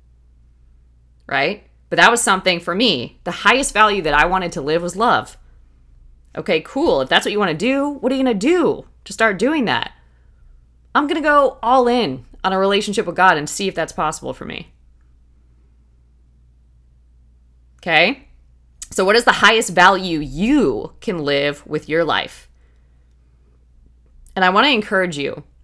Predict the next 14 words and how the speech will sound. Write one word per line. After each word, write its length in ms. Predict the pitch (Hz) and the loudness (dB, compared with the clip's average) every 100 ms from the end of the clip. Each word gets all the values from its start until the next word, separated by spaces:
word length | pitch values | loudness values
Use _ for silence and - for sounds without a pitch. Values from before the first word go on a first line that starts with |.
| _ - | _ 0
A 40 | |
lot 160 | 180 220 | 2 2
of 80 | |
times 260 | - 302 254 | 0 -6 -4
when 160 | 214 185 | -4 -4
we 40 | |
learn 220 | 170 175 | -4 -4
bad 240 | 170 170 160 | 0 0 -2
habits, 480 | 160 156 196 226 | -4 -2 -2 -6
it's 80 | - | -12
because 320 | - 180 170 | -12 -8 -8
we're 120 | 165 156 | -6 -6
abandoning 540 | 127 143 139 135 139 | -6 -6 -6 -10 -10
ourselves. 500 | 151 151 - - - | -12 -10 -10 -10 -16